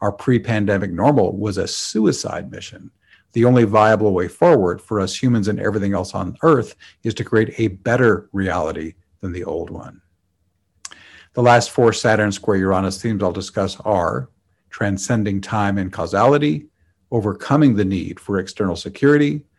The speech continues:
an ability to remain unfazed by any extreme, and spirit coming to know itself in matter. The only way to transcend time and causality is to awaken to the part of you that's in a higher dimension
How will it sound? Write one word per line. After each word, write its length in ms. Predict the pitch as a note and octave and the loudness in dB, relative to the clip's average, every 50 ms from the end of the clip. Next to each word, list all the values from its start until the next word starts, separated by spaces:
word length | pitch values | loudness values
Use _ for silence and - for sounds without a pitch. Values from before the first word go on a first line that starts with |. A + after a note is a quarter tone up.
| _ _ _ _ _ - | _ _ _ _ _ -8
an 100 | - A#2 | -4 -4
ability 480 | A2 G2 G2 B2+ C3 B2 A2+ G#2+ G#2 G2+ | -4 0 2 4 4 4 4 4 2 0
to 140 | G2+ - A2 | -2 -4 -4
remain 340 | G2+ G2 G2 G2+ G2+ G2+ G2 | 0 0 2 2 2 0 -2
unfazed 640 | G2 A2 A2+ A2 G#2+ - - G#2 G2 G2 F2+ E2+ - | -2 -4 -4 -4 -4 -4 -4 -2 -2 -2 -4 -4 -4
by 180 | F#2+ E2+ - | -4 -4 -4
any 260 | - G2 A2 C3+ D3 C#3 | -4 0 2 4 4 4
extreme, 640 | B2+ C3 - - - G#2 F#2+ F#2+ F#2+ F#2 F#2 F2+ G2 - | 2 0 -6 -4 -2 -2 0 0 -2 -2 -4 -6 -6 -4
and 420 | A2 A#2 A2+ G2 F#2 F2+ F#2+ - _ _ _ _ _ | -4 -2 -2 0 -2 -2 -4 -8 _ _ _ _ _
spirit 640 | - - - - - C#3 B2+ G2+ - - - _ _ _ _ _ _ | -12 -12 -8 0 2 4 4 4 2 0 -6 _ _ _ _ _ _
coming 260 | - A2 G2+ G2+ G2 | -8 -6 -4 -4 -4
to 100 | - G#2+ | -4 -4
know 180 | G2+ G2+ F#2+ | -2 -2 -2
itself 480 | F#2 E2+ - - - F#2 E2 E2+ E2 - _ _ _ - | -2 -4 -6 -6 -4 -4 -4 -4 -6 -10 _ _ _ -14
in 160 | F2+ F2 E2+ | -12 -10 -10
matter. 440 | E2+ E2 E2+ - - - - _ _ _ _ _ _ _ _ _ _ _ _ _ - - _ - _ _ _ _ _ _ - | -10 -10 -10 -12 -14 -16 -16 _ _ _ _ _ _ _ _ _ _ _ _ _ -20 -20 _ -20 _ _ _ _ _ _ -2
The 120 | B2 A#2 | 0 0
only 160 | A2 A2 A2 | 2 4 4
way 160 | G#2+ A#2 A#2+ | 6 6 6
to 100 | A2 G#2+ | 6 4
transcend 640 | G#2 - - A2 G#2+ G#2 G2 - - B2 A2 G#2 G2 | 2 2 0 0 0 0 -2 -2 0 0 0 0 -2
time 220 | - G#2 G#2 G2+ | -2 -2 0 0
and 100 | G2 F#2+ | -2 -2
causality 760 | F#2 F#2 F#2 F2+ G#2 A#2+ C#3 C3 A#2+ A2 F#2+ F2+ F2 F#2 - _ _ _ - | -2 -4 -4 0 2 4 4 4 4 2 0 -2 -6 -8 -10 _ _ _ -10
is 140 | - A2+ - | -8 -8 -8
to 180 | - - A2 G#2 | -4 -4 -2 -2
awaken 440 | G2 G2 G#2+ A2 G#2+ - A2 G2+ F#2+ | 0 0 0 0 0 0 -2 -2 -2
to 100 | G#2 F#2 | -4 -6
the 100 | F2+ - | -8 -8
part 340 | - - - C#3+ C#3+ C#3 | -8 -2 0 2 2 2
of 100 | A2+ F#2 | 2 0
you 120 | F2+ F2+ F2 | -4 -6 -6
that's 220 | G2 F#2 - - | -8 -8 -8 -8
in 80 | G2 F2+ | -8 -8
a 40 | D#2+ | -8
higher 360 | - - - A2+ G#2+ F#2+ F#2 | -8 -8 -6 -4 -4 -4 -4
dimension 600 | E2+ E2 F#2 G2+ D3 D#3+ - - G2 F2+ F2+ | -4 -4 -2 0 -2 -2 -2 -4 -6 -6 -6